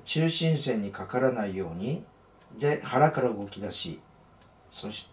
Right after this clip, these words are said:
て出力を保ったまま、左に払っていきます。はい、次は、右上がり二画目。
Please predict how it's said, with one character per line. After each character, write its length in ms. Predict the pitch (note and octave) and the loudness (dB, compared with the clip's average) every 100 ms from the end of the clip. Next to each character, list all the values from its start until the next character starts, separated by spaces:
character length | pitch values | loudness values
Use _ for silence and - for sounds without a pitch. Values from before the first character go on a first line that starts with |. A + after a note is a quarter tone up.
| - - - | -20 -20 0
て 280 | D3+ D#3 - | 2 2 -2
出 280 | - - C3+ | -12 -6 0
力 280 | C3+ A#2+ | 0 0
を 80 | B2 | -2
保 240 | A2 A#2+ C3+ | -2 -4 -4
っ 40 | |
た 160 | - B2+ | -2 -2
ま 200 | C3+ C#3 | 0 -2
ま、 40 | - - - - - - - - | -4 -18 -20 -20 -20 -20 -20 -20
左 280 | - G#2 G2 | -14 -8 -4
に 120 | G#2+ | -4
払 180 | - F2 | -6 -10
っ 40 | - | -12
て 120 | - | -16
い 20 | |
き 100 | - | -18
ま 300 | - D3+ - | -20 -20 -16
す。 420 | - - - - - - - - - - - - - - - - - - - - - - - - - - - | -12 -10 -12 -14 -20 -20 -20 -20 -20 -20 -20 -20 -20 -20 -20 -20 -20 -20 -20 -20 -20 -20 -20 -20 -20 -20 -6
は 140 | A#2+ | 0
い、 120 | C#3 - - | 0 -2 -16
次 420 | - - G#2 G2+ G#2+ | -12 -10 -8 -6 2
は、 340 | C3 D3 - - - - - - - - - - - - - - - - - - - - - | 8 8 8 -6 -20 -20 -20 -20 -20 -20 -20 -20 -20 -20 -20 -20 -20 -20 -20 -20 -20 -20 -12
右 260 | A2+ A#2 | -8 4
上 120 | C#3+ B2+ | 4 4
が 80 | G2 | 0
り 60 | |
二 140 | G#2 A2 | -4 0
画 140 | C#3+ C3+ | 0 2
目。 260 | B2+ - | 2 0